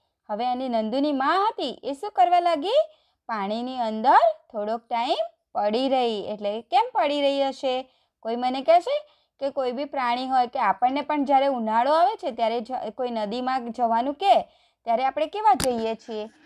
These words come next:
કેમ જઈએ છીએ? તો કે નદીમાં આપણને પાણીમાં ઠંડક મળે છે. તો હવે હાથીઓ પણ શું કરે છે? ઠંડક મેળવવા માટે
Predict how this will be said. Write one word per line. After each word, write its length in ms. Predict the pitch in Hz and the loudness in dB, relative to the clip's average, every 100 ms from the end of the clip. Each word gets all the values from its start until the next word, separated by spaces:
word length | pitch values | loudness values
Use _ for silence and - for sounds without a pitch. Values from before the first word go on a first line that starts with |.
| _ _ | _ _
કેમ 200 | 453 466 | -4 0
જઈએ 300 | 320 262 233 | 0 2 0
છીએ? 120 | 233 | -2
તો 140 | 240 254 | -6 -4
કે 120 | 277 | -4
નદીમાં 540 | 254 214 214 262 269 | -2 -2 -2 -2 0
આપણને 440 | 233 - 214 240 370 640 - - | -2 -2 -6 2 2 2 -8 -12
પાણીમાં 440 | 208 208 226 330 605 - | -8 -6 -2 -2 -4 -6
ઠંડક 380 | 240 220 254 277 | -6 0 0 2
મળે 300 | 277 269 269 | -2 -2 -4
છે. 260 | 269 220 190 _ _ _ | -4 -6 -8 _ _ _
તો 40 | 226 226 | 0 2
હવે 120 | 208 | 4
હાથીઓ 480 | 262 247 214 - 320 | 2 2 0 4 4
પણ 300 | 339 359 359 | 4 0 -2
શું 200 | 349 381 | -4 -2
કરે 260 | 359 339 339 | 2 2 0
છે? 220 | 359 392 | 0 -2
ઠંડક 520 | - 254 214 220 233 | -2 -8 -6 -6 -6
મેળવવા 400 | 247 240 240 254 | -6 -2 -2 -2
માટે 380 | 247 247 233 | -2 -4 0